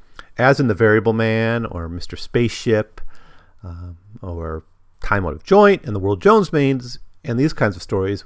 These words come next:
in War Veteran, we see exploration as a means for humanity to escape its narrow-mindedness and cultural decadence.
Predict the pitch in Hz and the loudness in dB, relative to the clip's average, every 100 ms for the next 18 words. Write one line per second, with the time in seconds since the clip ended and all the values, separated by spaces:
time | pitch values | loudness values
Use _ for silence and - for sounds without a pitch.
0 | - - 117 117 160 135 127 131 104 101 | -14 -6 -2 6 6 8 6 2 0 -2
1 | 117 - - - 110 107 - 104 104 107 | -4 -4 -2 0 0 0 -2 -2 0 2
2 | 165 208 208 - 147 151 113 110 104 113 | 4 4 2 0 -2 0 -2 -2 -4 -6
3 | 107 - - - 123 - - 165 143 - | -10 -12 -14 -6 -6 -6 -4 0 0 0
4 | - 104 92 98 120 147 156 107 98 110 | -6 -8 -4 0 2 2 2 0 -2 -2
5 | 104 104 98 - - 90 - 92 - 92 | -6 -6 -6 -6 -10 -10 -6 -8 -6 -10
6 | 82 - 98 - - - - | -10 -8 -8 -6 -8 -8 -14